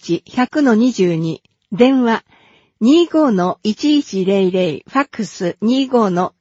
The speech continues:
一一一五。ケアハウスボナール十和田。西二十三番町三十の三十六。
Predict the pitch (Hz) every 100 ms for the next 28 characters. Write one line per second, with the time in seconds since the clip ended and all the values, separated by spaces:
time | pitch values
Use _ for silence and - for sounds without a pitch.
0 | _ 226 - 294 - 262 - 180 - 190
1 | - 208 202 185 151 - _ _ _ _
2 | _ _ _ _ - 330 381 349 339 277
3 | 220 220 247 285 269 196 - 208 190 170
4 | 151 _ _ _ _ _ _ _ _ 226
5 | 269 349 359 339 269 240 220 196 - 269
6 | 294 277 254 202 - 170 160 - 294 320
7 | 311 294 233 185 185 226 208 170 165 165
8 | 160 - 160